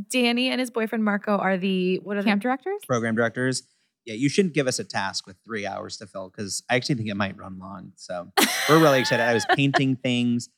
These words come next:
Speaker 3: I laminated some stuff today.
Speaker 2: Oh.
Speaker 3: So get
Speaker 2: Oh my
Speaker 3: really
Speaker 2: God.
Speaker 3: excited.
Speaker 2: I'm
Speaker 3: Yeah.
Speaker 2: so excited.
Speaker 3: Marco and I are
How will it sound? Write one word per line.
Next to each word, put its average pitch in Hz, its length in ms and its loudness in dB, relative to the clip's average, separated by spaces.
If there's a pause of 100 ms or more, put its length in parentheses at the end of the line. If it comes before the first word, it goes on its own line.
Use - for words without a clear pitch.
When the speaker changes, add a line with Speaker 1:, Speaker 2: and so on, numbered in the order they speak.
(100)
Speaker 3:
I 120 60 -4
laminated 113 560 -4
some 120 140 -8
stuff - 320 -4
today. 113 480 0
Speaker 2:
Oh. 330 500 2 (260)
Speaker 3:
So 98 640 -2
get 127 160 0
Speaker 2:
Oh 113 140 -4
my - 100 -2
Speaker 3:
really 123 200 4
Speaker 2:
God. 110 80 2
Speaker 3:
excited. - 360 -2
Speaker 2:
I'm 220 120 -6
Speaker 3:
Yeah. - 120 -8
Speaker 2:
so 170 180 -4
excited. 156 340 -8
Speaker 3:
Marco 113 240 -2
and 110 100 -4
I 104 140 -6
are 98 260 -8